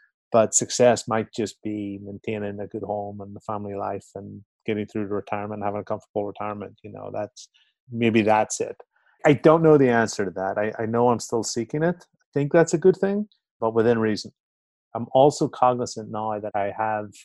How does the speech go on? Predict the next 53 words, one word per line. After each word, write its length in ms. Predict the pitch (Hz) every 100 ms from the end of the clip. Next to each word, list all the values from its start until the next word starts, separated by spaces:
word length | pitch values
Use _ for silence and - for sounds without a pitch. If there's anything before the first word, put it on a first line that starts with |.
| _
marketable 640 | 156 127 117 107 113 107 101
skills, 840 | - 120 107 101 - - - - _ - -
and 520 | 110 107 104 107 104 - _ -
it's 260 | 123 -
not 240 | 131 123 120
this 200 | 120 -
sense 360 | 120 110 107
of 100 | 107
always 400 | 104 107 107 95 -
wanting 260 | 117 113
to 60 | 107
go 160 | 107
to 60 | 104
the 120 | 104
new 160 | 101 113
thing. 300 | - 156 170
It's 160 | -
like, 140 | 123 123
"Oh, 180 | 190 127
I 100 | 131
actually 220 | - 123
got 240 | 101 120
a 40 | 170
few 180 | 113
things 440 | 107 104 107 110 - _ _ -
that 80 | 113
you 120 | 104
put 200 | - 123
together 420 | 107 110 120 113
and, 200 | 101 104 _
you 80 | 107
know, 160 | 104
that 200 | 101 113
might 200 | 123 104
be 100 | -
interesting." 600 | 110 110 120 - - 135 - _ _ -
So 120 | 123
hence 200 | 123 143
the, 140 | 160
like, 160 | 135 120
the 60 | 143
idea 240 | 139 135
of 60 | 120
writing 240 | 117 113
that 180 | 110 101
book, 180 | 117 123
I 60 |
probably 500 | 117 - 135 131 127
would 180 | 113 113
not 220 | 113 113
have 120 | 110
done 200 | 98 110
that 200 | 107 104